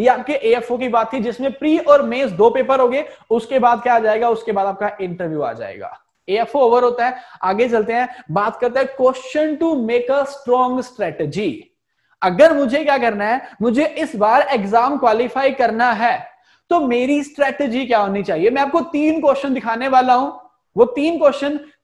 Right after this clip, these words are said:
तीन अलग-अलग exam से लिए गए हैं, जो इसी महीने के अंदर हुए हैं, जो एक महीने के अंदर हुए हैं last। क्योंकि मैं अगर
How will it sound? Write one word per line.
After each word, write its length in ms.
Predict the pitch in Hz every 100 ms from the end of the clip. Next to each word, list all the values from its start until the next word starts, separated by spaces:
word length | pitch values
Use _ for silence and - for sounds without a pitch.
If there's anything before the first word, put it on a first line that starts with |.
| -
तीन 280 | 285 302 311
अलग-अलग 600 | - 254 277 285 285 285
exam 380 | 220 196 226 254
से 140 | 269
लिए 180 | 262 269
गए 160 | 262 247
हैं, 220 | 254 - - 175
जो 140 | 254
इसी 420 | 269 262 254 294
महीने 440 | 254 214 202 226 240
के 100 | 220
अंदर 180 | 202
हुए 160 | 202 175
हैं, 80 | 190
जो 60 |
एक 280 | 262 277 302
महीने 380 | 269 247 254 277
के 80 | 277
अंदर 160 | 262
हुए 200 | 254 240
हैं 60 | 247
last। 280 | 214 160 -
क्योंकि 160 | 240
मैं 100 | 269
अगर 160 | 254 285